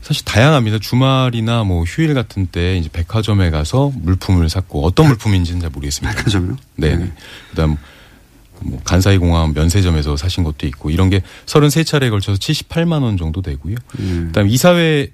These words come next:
Speaker 1: 저희 이사들이 이제 해외 출장을 가거든요. 그런데 엘에이랑 뉴욕에 가셔서 메이저리그 경기 보시고,
Speaker 2: 음.
Speaker 1: 브로드웨이 가서 공연 관람하시고. 근데 이런 것들이 이제 문화 공연 관람일 수는 있어요. 근데
Speaker 2: 음.
Speaker 1: 이런 것들이 사전에 일정 전혀 없이 가서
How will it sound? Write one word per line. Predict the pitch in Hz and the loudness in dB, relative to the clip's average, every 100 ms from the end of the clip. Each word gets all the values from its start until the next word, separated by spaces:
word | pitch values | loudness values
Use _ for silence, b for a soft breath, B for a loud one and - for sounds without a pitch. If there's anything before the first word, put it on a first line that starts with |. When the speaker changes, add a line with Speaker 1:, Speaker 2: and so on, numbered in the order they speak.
| _ | _
Speaker 1:
저희 | - 104 104 | -12 -10 -6
이사들이 | 131 139 123 117 | -4 -4 -4 -4
이제 | 101 104 | -4 -2
해외 | 160 160 | -2 -2
출장을 | - 208 214 190 | -4 -2 0 0
가거든요. | 101 76 73 92 104 | -2 -4 -6 -6 -8
그런데 | - 85 80 80 B B - | -6 -4 -4 -6 B B -2
엘에이랑 | 90 110 110 104 113 117 - | 0 2 0 0 -2 -4 -6
뉴욕에 | 90 98 107 98 | -2 0 2 0
가셔서 | 78 82 123 | -2 -2 -4
메이저리그 | 87 90 107 107 101 92 85 | 0 2 2 2 0 0 -2
경기 | 80 78 78 | -2 -2 -2
보시고, | 76 71 - - 135 165 170 _ 95 | -6 -8 -8 -2 0 0 -4 _ -8
Speaker 2:
음. | 90 82 76 73 - | -6 -6 -8 -8 0
Speaker 1:
브로드웨이 | 92 92 87 80 | 2 4 2 2
가서 | 73 - 123 147 - - | -2 0 -2 -2 -6 -6
공연 | 92 90 80 | 2 2 2
관람하시고. | 76 76 82 87 71 71 B B - | 0 0 0 -2 -4 -8 B B 0
근데 | 131 | 2
이런 | 135 170 | 4 2
것들이 | 170 160 | 0 -2
이제 | 135 110 | 0 0
문화 | 98 160 190 | 2 2 2
공연 | - 123 143 143 | 0 0 0 0
관람일 | 87 98 139 127 113 | -2 -2 0 0 -2
수는 | - 180 | -2 0
있어요. | 98 - 80 85 | 0 0 -2 -2
근데 | 85 92 | -2 -2
Speaker 2:
음. | 87 85 101 147 | -2 -4 -6 -2
Speaker 1:
이런 | 104 | 0
것들이 | 107 110 | 0 -2
사전에 | 110 151 160 147 | -2 0 2 2
일정 | 90 95 117 | 2 0 -2
전혀 | - 90 107 | 0 0 2
없이 | 69 - - | 0 -4 -6
가서 | - - 87 - 78 | -6 -4 0 2 0